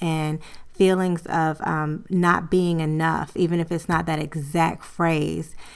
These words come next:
and the feelings of inadequacy, that's where all of that comes from. And see, the thing about social media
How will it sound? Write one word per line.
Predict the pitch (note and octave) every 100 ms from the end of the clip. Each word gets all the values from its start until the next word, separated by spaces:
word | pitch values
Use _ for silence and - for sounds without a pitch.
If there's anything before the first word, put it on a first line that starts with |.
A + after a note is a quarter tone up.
| - -
and | F3+ E3+
the | E3+
feelings | E3+ F#3+ F#3 F#3 F#3 -
of | F3 E3 -
inadequacy, | F3+ F3 G#3+ A#3 D#3+ - D#3 -
that's | D3+ F3+ F#3+ -
where | F3 E3+ E3 D#3 -
all | - D#3+ D#3+
of |
that | D3+ D3 -
comes | D#3+ E3 F3+ -
from. | D#3+ D2+ E3 - - -
And | A3 G#3
see, | A#3
the | A3+
thing | D4+ F4+
about | D#4+ A3
social | G#3+ G#3 -
media | E3+ E3+ E3+ D#3 - -